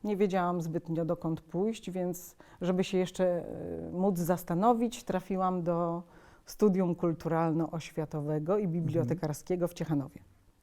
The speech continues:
Speaker 2: Okej.
Speaker 1: Na kierunek teatralny.
Speaker 2: A.
Speaker 1: I tam były piękne dwa lata mojego życia.
Speaker 2: Naprawdę?
Speaker 1: Cudowne, po prostu cudowne. Tam dopiero gdzieś pojawiła się myśl, że może jednak do teatru.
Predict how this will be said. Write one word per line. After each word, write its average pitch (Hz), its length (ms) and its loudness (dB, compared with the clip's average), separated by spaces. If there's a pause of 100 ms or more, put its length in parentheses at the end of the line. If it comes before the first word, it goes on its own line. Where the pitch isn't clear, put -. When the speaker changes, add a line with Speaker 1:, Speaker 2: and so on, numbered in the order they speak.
(160)
Speaker 2:
Okej. 127 400 -6 (640)
Speaker 1:
Na 220 260 6
kierunek 160 520 2
teatralny. 139 600 -2 (480)
Speaker 2:
A. 170 160 2
Speaker 1:
I 196 40 2
tam 320 260 12
były 226 240 12
piękne 262 600 4
dwa 170 160 6
lata 170 240 6
mojego 156 300 0
życia. 156 280 -10 (580)
Speaker 2:
Naprawdę? 127 580 2
Speaker 1:
Cudowne, 185 600 8 (140)
po 202 120 -2
prostu 285 420 4
cudowne. 202 560 6 (2250)
Tam 294 320 12
dopiero 254 800 8
gdzieś 208 600 -2
pojawiła 196 480 6
się 190 160 0
myśl, 180 420 0
że 147 140 -2
może 147 320 -2
jednak 202 320 0
do 165 120 -2
teatru. 156 640 -8